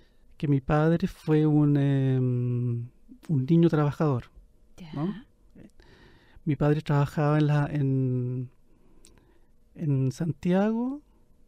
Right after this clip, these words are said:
Speaker 1: su padre era verdulero, iban todos, todos los días a la, a La Vega en un carretón,
Speaker 2: Ajá.
Speaker 1: ¿no? Con caballos.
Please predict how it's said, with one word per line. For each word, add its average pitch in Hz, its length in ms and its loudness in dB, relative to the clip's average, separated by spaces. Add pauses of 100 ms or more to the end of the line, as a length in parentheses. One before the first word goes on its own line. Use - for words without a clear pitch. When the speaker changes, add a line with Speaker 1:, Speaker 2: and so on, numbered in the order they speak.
(480)
Speaker 1:
su 147 160 -10
padre 165 600 0
era 139 440 -2
verdulero, 135 680 -2
iban 135 280 -4
todos, 180 640 -2
todos 170 200 -2
los 170 220 -2
días 165 360 -2
a 156 100 -4
la, 131 480 -6 (580)
a 151 60 -6
La 135 120 0
Vega 196 340 0
en 180 80 2
un 160 120 2
carretón, 208 640 -4
Speaker 2:
Ajá. 190 560 -14
Speaker 1:
¿no? 196 200 -6 (680)
Con 151 220 0
caballos. 185 800 -2